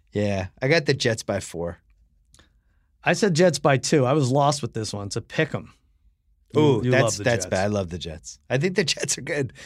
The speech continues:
Speaker 1: The Jets could have, like, three more wins.
Speaker 2: They're better than the
Speaker 1: They,
Speaker 2: Broncos,
Speaker 1: that
Speaker 2: I think.
Speaker 1: absolutely could have beaten Carolina last week. They blew that game, but they're always in these games. Here's another terrible one. <coughs>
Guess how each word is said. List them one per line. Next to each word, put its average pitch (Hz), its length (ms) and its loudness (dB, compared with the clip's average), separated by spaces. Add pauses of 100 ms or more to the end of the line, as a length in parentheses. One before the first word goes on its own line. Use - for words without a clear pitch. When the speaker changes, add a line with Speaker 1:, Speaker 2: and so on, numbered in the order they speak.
(120)
Speaker 1:
The 175 80 4
Jets 240 280 4
could 392 120 2
have, 262 160 4
like, 208 160 2
three 196 240 0
more 180 220 2
wins. 151 560 0
Speaker 2:
They're 143 160 4
better 127 280 4
than 107 120 -2
the 104 60 -6
Speaker 1:
They, 110 280 2
Speaker 2:
Broncos, 185 140 -2
Speaker 1:
that 208 200 4
Speaker 2:
I - 20 0
think. 180 120 4
Speaker 1:
absolutely 247 340 0
could 196 140 2
have 165 80 0
beaten 165 180 0
Carolina 160 520 4
last 107 300 0
week. 107 160 -2
They 113 100 0
blew 143 240 -2
that 139 240 0
game, 101 220 -2
but 98 120 -4
they're 160 240 2
always 165 260 2
in 156 120 -2
these 135 220 -2
games. 117 440 -6 (760)
Here's 170 240 4
another 160 280 4
terrible 117 440 2
one. 104 180 2 (180)
<coughs> - 180 -2